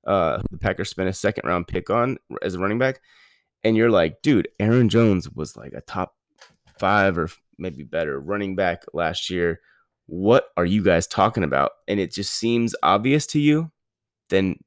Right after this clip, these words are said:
then draft Aaron Jones in the second round or first round with confidence. Because, well, depending on where his A D P is,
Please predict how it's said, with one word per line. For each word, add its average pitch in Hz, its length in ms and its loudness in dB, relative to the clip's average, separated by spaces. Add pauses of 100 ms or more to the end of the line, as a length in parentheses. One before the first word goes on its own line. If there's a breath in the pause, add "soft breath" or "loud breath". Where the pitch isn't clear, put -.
then 98 200 0
draft 92 480 0
Aaron 107 260 -2
Jones 80 380 -4
in 85 100 -8
the 87 60 -6
second - 420 -4
round 90 280 0
or 73 60 -4
first 101 380 0
round 78 280 -2
with - 140 -12
confidence. - 640 -6 (500 loud breath)
Because, 104 380 0 (580)
well, 85 240 -2 (560)
depending 95 380 0
on 87 120 2
where 92 120 4
his 110 120 2
A 107 80 4
D 135 120 2
P 95 240 -2
is, 92 200 -6